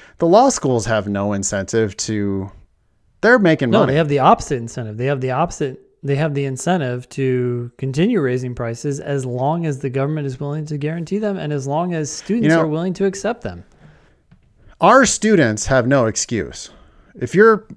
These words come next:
Speaker 1: hearing the sound of my voice right now, if you're an L sat Demon student, if you've been listening to one or both of our podcasts, if you get yourself into this situation, it's on you.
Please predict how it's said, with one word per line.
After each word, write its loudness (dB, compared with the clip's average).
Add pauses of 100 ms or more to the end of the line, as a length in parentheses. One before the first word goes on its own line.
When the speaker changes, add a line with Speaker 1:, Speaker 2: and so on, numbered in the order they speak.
(240)
Speaker 1:
hearing 6
the 0
sound 0
of 0
my 0
voice -2
right -4
now, -8 (240)
if -12
you're 0
an 2
L 2
sat 0
Demon 0
student, -4
if -10
you've -4
been -4
listening -2
to 0
one -2
or 0
both 0
of 0
our 2
podcasts, -2 (480)
if -6
you 4
get 6
yourself 2
into -2
this -2
situation, -2
it's -4
on -2
you. -4